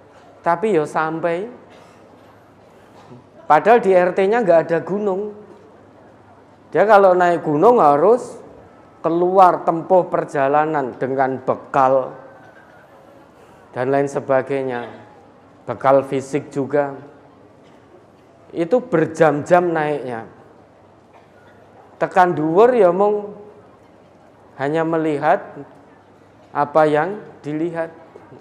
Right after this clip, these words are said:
Setelah itu turun, capek. Itu juga sampai. Ya, panjenengan kalau m-, mau rekreasi itu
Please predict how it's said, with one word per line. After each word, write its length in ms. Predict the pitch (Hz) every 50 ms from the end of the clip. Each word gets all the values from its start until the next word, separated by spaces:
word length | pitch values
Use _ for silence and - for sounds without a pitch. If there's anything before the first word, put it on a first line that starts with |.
| - - - - - _ _ _ _ _ _ _ _ _ - - _ _ _ _ - - _ - _ _ -
Setelah 420 | 107 - - - 151 156 165 170 180 180
itu 160 | 175 247 240
turun, 560 | - 226 208 214 214 214 190 165 147 135 - - -
capek. 480 | - 160 165 160 - 175 151 131 - - - - - - - - - - - - - - _ - - _ - - _ _ _ - - - - - - _
Itu 220 | - 180 170 226 226
juga 320 | 160 156 143 160 151 143
sampai. 480 | 147 156 135 127 120 101 113 104 104 113 - - - - - - - - - - _ - - - - - - - - - - - - _ _ - _ _ - - _ _ _ _ _ - -
Ya, 160 | - 113 123 147 160 - -
panjenengan 640 | 139 143 151 147 156 156 160 165 165 175 190 190 175
kalau 360 | 175 175 170 170 175 175 165 165
m-, 280 | 170 170 170 165 - - 120 147
mau 400 | 170 170 165 170 175 170 165 160
rekreasi 840 | 170 170 160 165 170 170 160 160 156 156 156 - 175 160 147 147
itu 200 | 143 170 202 233